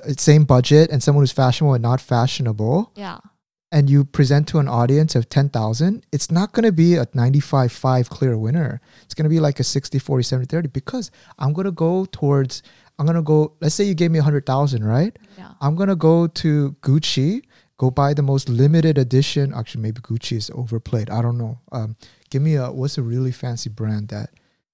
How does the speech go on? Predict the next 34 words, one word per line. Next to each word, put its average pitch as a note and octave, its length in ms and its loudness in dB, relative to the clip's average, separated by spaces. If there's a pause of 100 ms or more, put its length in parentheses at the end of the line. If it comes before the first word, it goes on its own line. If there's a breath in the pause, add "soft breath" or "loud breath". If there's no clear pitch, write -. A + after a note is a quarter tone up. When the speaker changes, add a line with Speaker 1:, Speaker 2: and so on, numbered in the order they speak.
(180)
Speaker 1:
uh, G#2+ 160 -6 (160)
maybe D3+ 240 0
I'll D#3 100 2
go D3 80 2
to C#3+ 60 0
Hermes. A#2+ 540 -2 (260 soft breath)
I'll C#3 100 0
go D#3+ 120 2
to D#3+ 60 2
Hermes D3+ 540 2
and C3 200 -2
then C3 260 -2
I'll C3 480 -2
get C3 180 2
some, A#2 360 -2
uh, A#2 240 -2 (440 soft breath)
a B2+ 80 2
nice C3 320 2
jacket C3 400 -2
that's - 240 -2
limited C3 360 2
edition. B2 580 -2
I'll B2 140 -6
go B2 160 -6
ask B2+ 320 0
a B2+ 60 0
collector B2+ 500 0
and C3 120 0
I'll A#2 140 2
go A#2+ 160 0
put - 300 -2
that C#3 220 0
piece - 280 -2
on. D#3 300 0